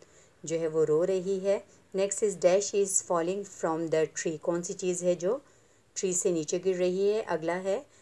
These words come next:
नंबर थ्री, the wind dash, जो आंधी है वो क्या होती है। नेक्स्ट है the leaf dances, लीफ डांस करता है dash and down, नीचे और कहाँ, ये आपने यहाँ लिखना है dash and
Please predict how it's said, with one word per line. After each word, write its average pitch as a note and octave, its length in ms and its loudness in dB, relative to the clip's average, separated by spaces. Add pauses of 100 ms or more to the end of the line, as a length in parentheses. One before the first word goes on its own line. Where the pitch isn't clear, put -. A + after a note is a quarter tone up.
(180)
नंबर E3+ 200 0
थ्री, G3+ 280 0
the E3 180 2
wind F#3 400 -2
dash, D3 460 0 (460)
जो F3+ 100 0
आंधी E3 340 -2
है F#3 160 4
वो F#3 320 0 (100)
क्या E3 180 0
होती F#3 400 -2
है। A3+ 240 -2
नेक्स्ट F#3+ 360 0
है F#3+ 160 2
the E3+ 120 6
leaf F3+ 340 0
dances, E3 580 2 (380)
लीफ F#3+ 160 4
डांस E3+ 340 0
करता F3+ 320 -4
है G3 320 -6 (480)
dash F3 420 2 (140)
and E3 240 -2
down, C#3+ 380 -4
नीचे E3+ 400 0
और F3+ 260 -2
कहाँ, F3 300 -6
ये E3+ 100 -4
आपने D#3+ 260 -2
यहाँ F3+ 200 -4
लिखना G3+ 280 -4
है G3 280 -8
dash D#3+ 340 0
and D#3+ 180 -2